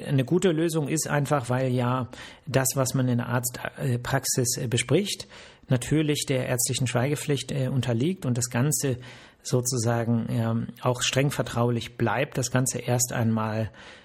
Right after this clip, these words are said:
äh, von allen Seiten, äh, zu beleuchten, wenn das so ist, wenn es Beschwerden gibt. Also ohne Grund kommt ja,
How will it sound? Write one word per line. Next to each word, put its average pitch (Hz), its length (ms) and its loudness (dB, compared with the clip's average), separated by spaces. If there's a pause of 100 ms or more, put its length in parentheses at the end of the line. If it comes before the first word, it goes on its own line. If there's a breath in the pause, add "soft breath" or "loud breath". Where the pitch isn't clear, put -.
(160 loud breath)
äh, 113 120 2
von 120 200 0
allen 123 220 2
Seiten, 117 500 0
äh, 139 140 -4
zu 123 160 -2
beleuchten, 165 800 2
wenn 131 260 2
das 123 160 0
so 123 140 -2
ist, 180 260 0
wenn 139 80 2
es 135 140 -2
Beschwerden 123 460 0
gibt. 180 220 0
Also 127 200 0
ohne 131 220 2
Grund 131 260 0
kommt 156 260 0
ja, 123 260 -2